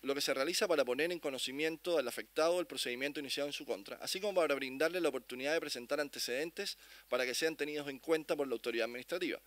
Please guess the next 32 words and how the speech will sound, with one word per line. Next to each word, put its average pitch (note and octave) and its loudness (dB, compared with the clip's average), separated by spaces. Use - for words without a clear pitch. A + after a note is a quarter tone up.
asegurando D3 2
de D3+ 4
esta D3 -4
manera D3 2
la C3 4
garantía A#2+ 0
del D3+ 0
debido C3 0
proceso C3+ -8
del A#2 -2
numeral A2+ -2
tercero C3+ 0
del A2+ 0
artículo A#2+ -2
diecinueve A#2+ 0
de A2+ 0
nuestra A#2 -4
Constitución B2 -6
y - -12
permitir E3+ 4
el G3 4
ejercicio E3+ 2
de D#3+ 6
los D3 4
derechos C#3 2
contemplados C3+ 0
en B2 -4
los A2+ -2
artículos C3+ -4
diez C#3 0
y D3 -2
diecisiete C3 -4